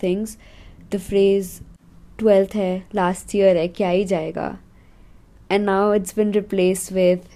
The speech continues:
"School खत्म हो गया, अब क्या फ़र्क पड़ता है?" You know, school is over, I'm not gonna face these people anymore, so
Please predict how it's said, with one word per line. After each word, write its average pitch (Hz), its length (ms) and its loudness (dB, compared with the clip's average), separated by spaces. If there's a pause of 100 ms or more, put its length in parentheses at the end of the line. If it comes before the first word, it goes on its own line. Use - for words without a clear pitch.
(520)
"School 233 340 2
खत्म 220 300 2
हो 208 140 0 (120)
गया, 190 100 0
अब 180 180 -6
क्या 202 220 4
फ़र्क 196 240 4
पड़ता 165 300 -4
है?" 165 180 -8 (440)
You 208 160 0
know, 202 60 2 (100)
school 226 320 2
is 226 60 -2 (100)
over, 190 240 2 (320)
I'm 190 160 0
not 214 200 2
gonna 247 220 2
face 208 320 4
these 214 160 -2 (100)
people 190 300 -2
anymore, 175 460 -4 (400)
so - 280 -4